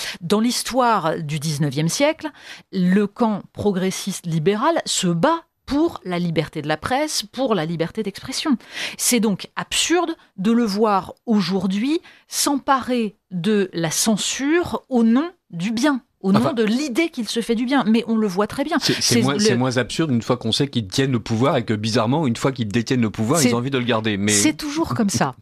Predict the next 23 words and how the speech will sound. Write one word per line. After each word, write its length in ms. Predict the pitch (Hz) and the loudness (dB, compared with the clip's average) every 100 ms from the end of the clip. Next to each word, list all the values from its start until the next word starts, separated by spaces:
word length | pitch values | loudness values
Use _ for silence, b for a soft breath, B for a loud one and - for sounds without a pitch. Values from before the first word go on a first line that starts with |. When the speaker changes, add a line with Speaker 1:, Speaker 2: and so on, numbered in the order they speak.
| _ | _
Speaker 1:
en 100 | 220 | 0
effet. 360 | 208 175 160 139 | 2 0 -2 -2
Et 80 | 170 | -4
je 140 | 165 | -4
pense 200 | 185 247 | -2 -4
que 100 | 220 | -2
c'est 260 | 196 240 - - | -2 -2 -4 -4
une 260 | 269 285 269 | 0 2 2
des 140 | 226 | 2
raisons. 340 | 202 202 156 160 B B - | 2 -2 -4 -6 B B -2
La 160 | 196 202 | 0 2
deuxième, 540 | 233 226 220 233 196 | 2 2 2 2 0
et 100 | - | -4
qui, 220 | 185 - 190 185 | -8 0 0 2
à 100 | 185 | 2
mon 180 | 196 208 | 2 2
avis, 320 | 196 202 202 | 2 0 0
est 140 | 170 - _ | -2 -8 _
sans 280 | - 294 262 | 0 2 2
doute 320 | 240 233 - | 0 -2 -6
la 140 | 175 185 | -4 -4
plus 300 | - 285 226 | -2 -2 0
importante, 640 | 185 170 - 180 196 233 | 0 -2 -4 -2 0 0